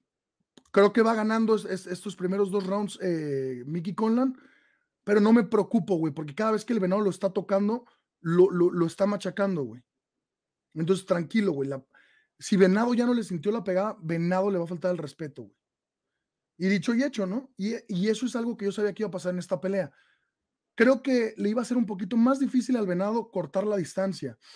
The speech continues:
pero a Rey Ave se le hizo chiquito el ring. Se le hizo chiquito el ring.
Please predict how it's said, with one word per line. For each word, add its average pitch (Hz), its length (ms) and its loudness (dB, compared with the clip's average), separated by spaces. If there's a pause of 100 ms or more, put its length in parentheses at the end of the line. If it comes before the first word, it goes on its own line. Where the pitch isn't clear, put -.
(500)
pero 202 200 4
a 190 40 8
Rey 214 220 2
Ave 240 180 -2
se 202 120 -8
le 202 60 -4
hizo 220 140 -6
chiquito 190 360 -8
el 202 80 -2
ring. 262 320 -2 (1160)
Se - 140 -6
le 196 80 0
hizo 208 120 -2
chiquito 196 360 -6
el 220 80 -2
ring. 262 260 -2